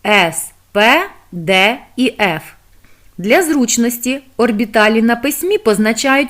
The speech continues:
клітинками, а електрони, що перебувають на орбіталях, — стрілочками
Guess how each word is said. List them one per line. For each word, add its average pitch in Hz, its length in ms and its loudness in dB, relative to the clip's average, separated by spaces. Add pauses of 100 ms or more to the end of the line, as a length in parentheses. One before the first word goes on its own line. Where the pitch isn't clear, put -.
клітинками, 196 800 -2 (540)
а 202 160 2
електрони, 226 600 0
що 233 200 0
перебувають 226 880 0
на 190 220 0
орбіталях, — 165 920 -6 (240)
стрілочками 247 920 0